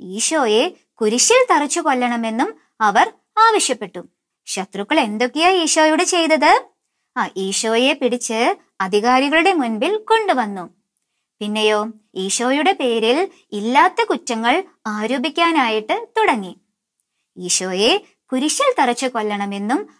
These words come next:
അവർ ആവശ്യപ്പെട്ടു. അവസാനം ഈശോയെ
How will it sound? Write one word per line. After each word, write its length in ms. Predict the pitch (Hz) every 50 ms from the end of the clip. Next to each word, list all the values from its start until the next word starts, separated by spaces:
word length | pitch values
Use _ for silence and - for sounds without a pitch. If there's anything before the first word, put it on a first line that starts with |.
| _ -
അവർ 320 | 185 190 185 214 311 453 440 _ _ _ -
ആവശ്യപ്പെട്ടു. 680 | 415 427 440 381 302 - - 226 - 190 170 - 170 - - _ _ _ _ _ _ _ _ _ -
അവസാനം 800 | 180 170 202 208 - 233 214 208 190 190 202 226 262 349 370 - _ _ _ _ -
ഈശോയെ 760 | 196 202 226 285 294 - 339 302 254 220 214 214 233 302 359